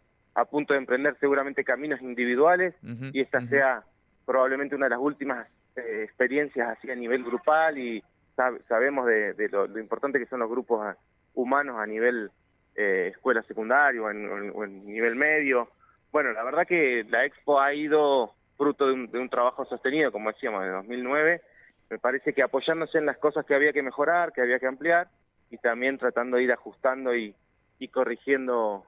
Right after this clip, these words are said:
Speaker 1: eh, cada uno de los, de las, de las ítems y de las cosas que, que hoy hacen posible la expo.
Speaker 2: Claro. Mati, miércoles, jueves y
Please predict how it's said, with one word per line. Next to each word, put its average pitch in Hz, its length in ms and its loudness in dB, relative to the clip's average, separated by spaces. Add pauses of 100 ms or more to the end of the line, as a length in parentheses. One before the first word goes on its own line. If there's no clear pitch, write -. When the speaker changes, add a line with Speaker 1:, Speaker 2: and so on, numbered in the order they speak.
(160)
Speaker 1:
eh, 95 360 -6
cada 110 260 0
uno 117 160 -6
de 107 80 -2
los, 98 160 0 (240)
de 104 120 -2
las, 95 280 -4 (400)
de 101 80 -4
las 98 200 -10
ítems 165 360 0
y 127 40 -4
de 117 100 2
las 110 140 0
cosas 143 280 -6
que, 107 380 -2
que 113 60 -2
hoy 113 100 2
hacen 113 240 -6
posible 107 300 -10
la 135 120 0
expo. - 240 -10 (220)
Speaker 2:
Claro. 104 320 2
Mati, 180 600 2
miércoles, 208 840 4
jueves 208 640 6
y 180 280 -2